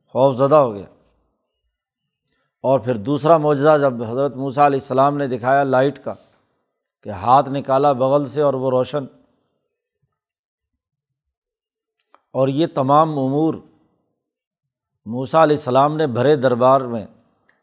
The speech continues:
درباریوں کے سامنے کیے۔ وہ مالا اور مترف جو چاروں طرف بیٹھے ہوئے تھے، انہیں کو موسیٰ علیہ السلام پیچھے مخاطب کر رہے ہیں۔ تو اب اسے خطرہ لاحق ہوا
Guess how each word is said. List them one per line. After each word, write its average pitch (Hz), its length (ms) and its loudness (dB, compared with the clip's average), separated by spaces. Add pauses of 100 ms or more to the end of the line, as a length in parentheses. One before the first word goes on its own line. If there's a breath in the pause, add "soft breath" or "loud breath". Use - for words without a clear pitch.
درباریوں 135 600 2
کے 156 120 -4
سامنے 131 420 -4
کیے۔ 110 240 -14 (1040)
وہ 123 180 -8
مالا 127 300 4
اور 151 160 4
مترف 135 420 -4
جو 131 120 -8
چاروں 139 300 0
طرف 143 220 -6
بیٹھے 127 300 -4
ہوئے 135 160 -6
تھے، - 140 -20 (1080)
انہیں 160 240 0
کو 165 140 0
موسیٰ 147 300 4
علیہ 147 140 2
السلام 139 380 0
پیچھے 139 260 -10
مخاطب 127 500 -4
کر 135 160 -2
رہے 143 280 0
ہیں۔ 87 100 -18 (3250)
تو - 180 -12
اب 151 140 2 (480)
اسے 147 180 -12
خطرہ 160 360 0
لاحق 131 380 0
ہوا 95 140 -20